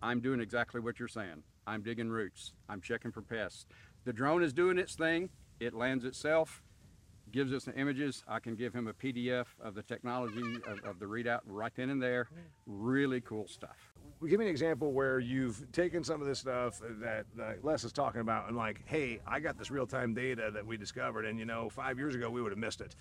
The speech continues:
Speaker 2: And because we didn't miss it, it made me ten more bushels, made me five more, sa-, saved me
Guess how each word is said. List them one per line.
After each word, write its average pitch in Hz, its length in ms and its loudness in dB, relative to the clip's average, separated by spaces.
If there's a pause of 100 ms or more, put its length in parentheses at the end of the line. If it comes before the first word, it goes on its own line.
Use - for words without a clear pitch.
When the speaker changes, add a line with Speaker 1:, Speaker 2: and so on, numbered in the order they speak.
(160)
Speaker 2:
And 107 320 0
because 117 240 2
we 120 80 0
didn't 120 200 -2
miss 117 180 -2
it, 117 100 -2
it 110 80 -6
made 110 200 -4
me 98 260 -4 (200)
ten 127 100 -2
more 104 120 -2
bushels, 95 300 -8
made 110 140 -2
me 107 80 -4
five 113 160 -2
more, 104 180 -6
sa-, 190 280 6
saved 190 380 8
me 101 200 -4